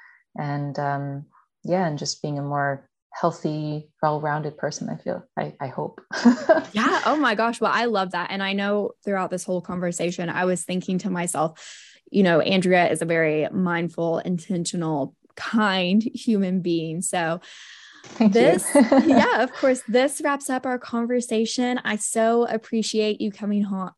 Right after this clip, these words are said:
Speaker 2: coming on. It was an absolute honor. If you want to tell everyone where to find you and Maggie on social media.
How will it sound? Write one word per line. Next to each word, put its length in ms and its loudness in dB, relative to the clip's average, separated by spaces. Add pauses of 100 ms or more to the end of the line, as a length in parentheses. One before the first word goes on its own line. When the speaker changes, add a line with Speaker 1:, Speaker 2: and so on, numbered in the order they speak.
Speaker 2:
coming 280 2
on. 240 0
It 100 -4
was 140 0
an 100 -2
absolute 540 -2
honor. 420 -2
If 240 -2
you 460 0
want 260 -4
to 60 -8
tell 240 -4
everyone 580 -2
where 140 -4
to 80 -8
find 320 -2
you 360 0 (460)
and 200 4
Maggie 460 2
on 560 -2
social 420 2
media. 580 2